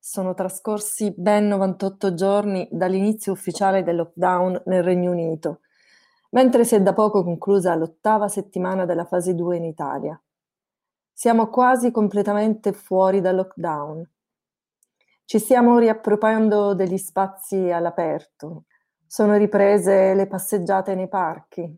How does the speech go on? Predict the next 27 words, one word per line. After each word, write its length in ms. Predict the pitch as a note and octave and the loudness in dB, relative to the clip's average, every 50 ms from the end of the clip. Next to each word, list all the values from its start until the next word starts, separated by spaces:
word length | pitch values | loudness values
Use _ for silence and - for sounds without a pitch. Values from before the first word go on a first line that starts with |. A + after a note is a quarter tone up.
| _ _ _ | _ _ _
lungo 280 | F#3 G3 G3 G3 F#3 F#3 | -6 -4 -2 -2 0 -2
i 80 | F3+ | -2
fiumi, 500 | F3+ - G3+ G3 F#3+ F3 E3+ E3 E3 E3 D#3 - _ _ _ _ | -4 -4 -4 -2 -2 -2 -4 -6 -8 -10 -12 -16 _ _ _ _
per 160 | - G3+ G3 | -6 -2 0
le 100 | G3 F#3 | 0 0
campagne, 800 | F#3+ F#3+ F#3+ F#3+ F#3+ - F3 D#3 D#3 E3 E3 E3 E3+ F3 E3+ _ _ _ | 0 -2 -4 -6 -6 -6 -8 -6 -6 -8 -8 -10 -10 -12 -12 _ _ _
al 220 | - F#3 F#3 F#3 | -6 -4 -2 -2
mare. 540 | F#3+ F#3 F3 E3 D#3 D#3+ E3 E3 F3 - _ _ _ _ _ _ _ _ _ _ _ _ _ _ _ | -2 -2 -2 -2 -4 -4 -6 -6 -8 -12 _ _ _ _ _ _ _ _ _ _ _ _ _ _ _
Siamo 320 | - - A3 G#3+ G#3 G#3+ | -4 0 2 2 2 2
vigili, 580 | G#3+ C4 C#4 B3+ A#3 B3+ C4 A#3+ B3 A#3 - _ _ _ _ _ _ _ | 2 2 2 2 2 2 0 2 0 -2 -4 _ _ _ _ _ _ _
ma 260 | F#3+ G#3 G#3 G3+ G3+ G3+ | -2 0 0 0 -2 -6
più 280 | - G#3 G#3+ G#3+ G3 F3+ - - - | -6 -2 0 0 0 0 -2 -6 -8
rilassati, 920 | - G3 G3 F#3+ E3+ F3 - - - F#3 E3 D3+ D#3 D#3 - - - - _ _ _ _ _ _ - | -4 -2 -2 -2 -2 -4 -8 -10 -6 -6 -6 -4 -6 -8 -12 -14 -18 -18 _ _ _ _ _ _ -10
e 40 | A3 | -4
c'è 180 | - A#3+ A#3+ | -4 -4 -2
tanta 340 | A#3+ C4 C4 C4 B3 B3 A#3+ | -2 -2 -2 -2 -2 -2 -2
voglia 300 | G#3+ G#3+ A3 A3+ A3 G#3+ | -2 0 0 0 0 -2
di 140 | G3+ F#3 F#3+ | -2 -2 0
leggerezza. 840 | F#3 F3 E3+ D#3+ F3 D#3+ D#3+ D#3+ D#3 - _ _ - - D#3 D3 - _ _ _ _ _ _ _ _ _ _ _ _ | -2 -2 -2 -2 -4 -4 -4 -6 -8 -10 _ _ -16 -16 -16 -16 -16 _ _ _ _ _ _ _ _ _ _ _ _
Quella 240 | _ - A3+ A#3 A#3+ | _ -2 0 0 2
voglia 320 | A3+ B3+ C4 B3+ B3 A#3 | 2 2 2 2 2 2
di 140 | G#3 G3 G#3+ | 0 0 0
leggerezza 640 | G3+ G3+ G3 F3 G3 G3+ G#3+ A3 A3 - - F#3+ E3 | 0 0 0 0 -2 -2 -2 -4 -6 -4 -4 -4 -2
che 100 | F#3 F3+ | -2 -2
arriva 300 | F3 F3+ F3+ E3+ F3 E3+ | -2 -2 -2 -4 -4 -6
con 120 | F3+ E3 | -6 -8
l'estate. 760 | E3 E3 D#3 - - - D#3+ D3+ - F3 - - - - - | -8 -8 -10 -12 -14 -12 -12 -10 -10 -12 -14 -16 -18 -20 -20